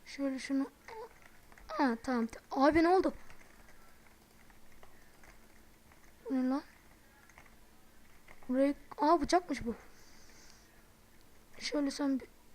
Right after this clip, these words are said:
Abi tek attım lan, öldüm ben de. Combat Axe. Hop,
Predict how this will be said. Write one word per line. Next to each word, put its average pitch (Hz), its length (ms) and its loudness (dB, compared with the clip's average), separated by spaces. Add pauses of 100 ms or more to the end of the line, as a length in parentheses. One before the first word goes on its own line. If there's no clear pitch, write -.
(1600)
Abi 320 260 6
tek 339 180 2
attım 294 320 4
lan, 285 200 0
öldüm 285 300 2
ben 240 200 2
de. 214 60 -8 (2000)
Combat 285 360 2
Axe. - 380 -8 (880)
Hop, 359 100 2